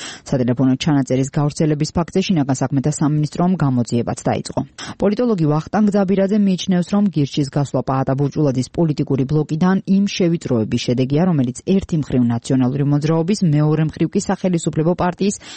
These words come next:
ქართული ოცნების მხრიდან ხორციელდება,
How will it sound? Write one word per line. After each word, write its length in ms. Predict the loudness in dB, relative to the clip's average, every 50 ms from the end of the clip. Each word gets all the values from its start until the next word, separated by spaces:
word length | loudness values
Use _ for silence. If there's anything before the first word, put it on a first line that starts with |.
| -20 -14
ქართული 480 | -6 -4 -2 -2 0 0 0 0 2 2
ოცნების 460 | 2 0 0 0 -2 0 0 0 0
მხრიდან 400 | -2 -2 -2 -2 -2 0 0 0
ხორციელდება, 680 | 0 -2 -2 -2 -2 0 0 0 0 0 0 0 -2